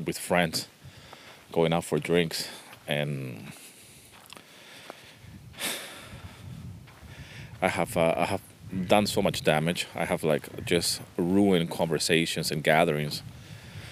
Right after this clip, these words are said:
by me talking about content marketing and funnels and, and how can they can create a, an online course as well.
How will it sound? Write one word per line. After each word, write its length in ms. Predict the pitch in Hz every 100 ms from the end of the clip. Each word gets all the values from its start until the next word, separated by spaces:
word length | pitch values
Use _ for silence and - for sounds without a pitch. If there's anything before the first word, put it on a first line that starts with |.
| - -
by 140 | - 80
me 160 | 82
talking 340 | - 82 73 80
about 480 | - 76 71 69 - - -
content 360 | - 85 80
marketing 540 | 78 71 - 80 71 69
and 260 | 67 67 - - - - - - - - - - - -
funnels 500 | - 78 78 76 -
and, 420 | 78 76 69 65
and 160 | 55 57
how 180 | - 85
can 380 | 85 78 73 78 - -
they 240 | 85 82
can 220 | - 82
create 280 | - 76 73
a, 280 | 73 - 62
an 100 | 73
online 300 | 80 71 76
course 320 | - 78 -
as 160 | 73 -
well. 360 | 73 65 73